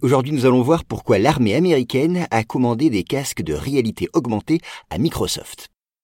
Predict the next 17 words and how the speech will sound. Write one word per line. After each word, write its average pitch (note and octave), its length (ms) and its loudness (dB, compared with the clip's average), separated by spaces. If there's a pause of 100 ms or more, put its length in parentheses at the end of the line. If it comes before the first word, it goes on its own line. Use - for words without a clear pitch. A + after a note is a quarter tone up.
(180)
Alors, C3 180 0
vingt-deux E3+ 520 2
milliards D3 360 2
de C3+ 80 0
dollars, A2 540 2
c'est - 200 -6
la G#2 120 0
coquette B2+ 320 -2
somme E3 260 -2
qu'a B2 200 -4
accepté - 520 -2
de G3 80 -2
débourser C3 480 0
l'armée C#3+ 300 -2
américaine C#3+ 500 -2
à F#3 80 -2
Microsoft - 600 -6